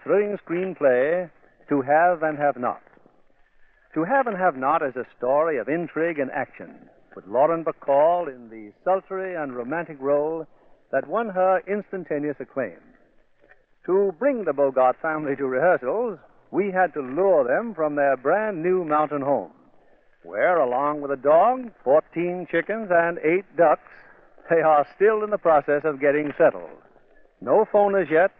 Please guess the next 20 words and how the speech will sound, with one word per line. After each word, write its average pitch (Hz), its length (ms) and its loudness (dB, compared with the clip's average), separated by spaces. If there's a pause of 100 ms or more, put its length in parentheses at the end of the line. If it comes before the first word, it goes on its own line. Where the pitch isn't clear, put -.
(180)
no 156 220 2
tables, 185 560 2
and 175 260 2
no 170 180 2
drapes. 131 300 0 (880)
But 143 140 4
if 233 120 -4
you 277 200 -2
should 190 160 -2
drop 170 280 2
in 156 140 0
on 147 220 0
a 123 200 0
friendly 151 420 2
visit 139 360 0
of 139 140 2
inspection, 131 720 -2
as 107 340 -2
I 127 180 4
did, 135 280 0